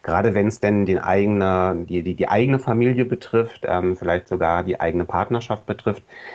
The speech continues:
ist es mit Sicherheit auch günstig, auch unter der Idee, „Hey, komm, lass uns mal gemeinsam gucken,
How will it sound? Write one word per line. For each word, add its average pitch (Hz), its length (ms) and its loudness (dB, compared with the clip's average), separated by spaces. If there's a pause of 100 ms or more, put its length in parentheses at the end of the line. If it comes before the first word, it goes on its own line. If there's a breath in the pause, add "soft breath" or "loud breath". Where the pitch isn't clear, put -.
(160 loud breath)
ist 98 100 2
es 92 120 -2
mit 95 140 0
Sicherheit 101 520 -2
auch 107 280 0
günstig, 117 680 -2
auch 85 140 -2
unter 95 200 0
der 90 280 2
Idee, 95 440 0 (280 loud breath)
„Hey, 92 120 0
komm, 113 260 2
lass 95 200 0
uns 110 160 -2
mal 95 100 0
gemeinsam 92 540 0
gucken, 143 480 -2